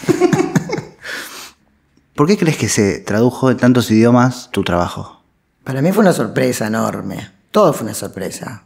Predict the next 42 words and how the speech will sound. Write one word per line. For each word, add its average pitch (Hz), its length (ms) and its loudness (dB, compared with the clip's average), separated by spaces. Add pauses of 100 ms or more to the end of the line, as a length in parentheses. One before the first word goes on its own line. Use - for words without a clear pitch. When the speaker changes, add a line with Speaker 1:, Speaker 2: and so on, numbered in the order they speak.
Speaker 1:
Yo - 160 0
estuve, 135 520 2
sufrí 127 280 0
del 131 180 4
síndrome 127 420 2
del 113 120 2
impostor 123 840 -2
mucho 113 300 -4
tiempo. 107 400 0
¿Viste? 104 160 -4 (220)
No 127 140 -6
puede - 180 -8
ser, - 160 -14 (500)
no 131 80 -8
puede 147 140 -6
ser 139 160 -6
esta 151 200 -8
gente, - 320 -12 (120)
tan - 160 -10
loco. - 300 -8 (800)
Pero 165 300 6
era 208 220 6
por 185 120 4
lo 156 180 2
que - 80 -2
hablábamos 165 400 2
antes, 180 240 4
es 175 60 2
por 202 120 0
la 196 60 4
identificación, 131 1120 2 (160)
porque 110 300 -6
las 104 300 -8 (300)
mujeres 175 380 -2
se - 80 -2
identificaban. 120 920 0 (320)
Para 107 140 -2
mí 175 140 4
fue 202 100 4
una 180 120 6
sorpresa 139 400 0
enorme, 160 680 4